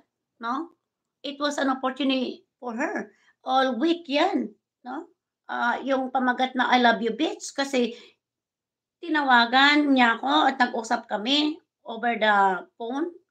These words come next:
over private messaging, no? And, ah,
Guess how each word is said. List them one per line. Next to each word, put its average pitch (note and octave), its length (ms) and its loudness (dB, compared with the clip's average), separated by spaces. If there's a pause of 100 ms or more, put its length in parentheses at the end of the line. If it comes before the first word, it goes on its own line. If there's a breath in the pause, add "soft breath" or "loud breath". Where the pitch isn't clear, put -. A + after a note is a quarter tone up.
(200)
over A3 320 -6
private G3+ 320 -2
messaging, G#3+ 600 -6 (360)
no? G#3+ 240 -14 (640)
And, B3+ 400 0
ah, A#3+ 480 4